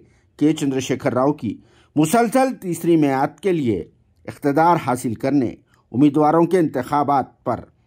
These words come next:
خصوصی توجہ بھی مرکوز کرنے کی اطلاع ملی ہے۔ اطلاعات کے مطابق ٹی آر ایس ارکان اسمبلی کے خلاف عوام میں ناراضگی کے اثرات سے پارٹی کو محفوظ رکھنے کے لیے موجود چند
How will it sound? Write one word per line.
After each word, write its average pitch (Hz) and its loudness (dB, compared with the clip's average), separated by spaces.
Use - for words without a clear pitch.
خصوصی 233 4
توجہ 156 2
بھی 123 -6
مرکوز 170 0
کرنے 131 0
کی 123 -10
اطلاع 160 0
ملی 135 2
ہے۔ 92 -6
اطلاعات 135 0
کے 156 0
مطابق 127 0
ٹی 139 4
آر 147 4
ایس 175 2
ارکان 127 -2
اسمبلی 127 0
کے 147 0
خلاف 151 0
عوام 208 2
میں 269 2
ناراضگی 160 2
کے 156 -4
اثرات 147 -2
سے 190 0
پارٹی 131 -2
کو 120 -4
محفوظ 202 2
رکھنے 240 2
کے 262 2
لیے 269 2
موجود 175 2
چند 208 2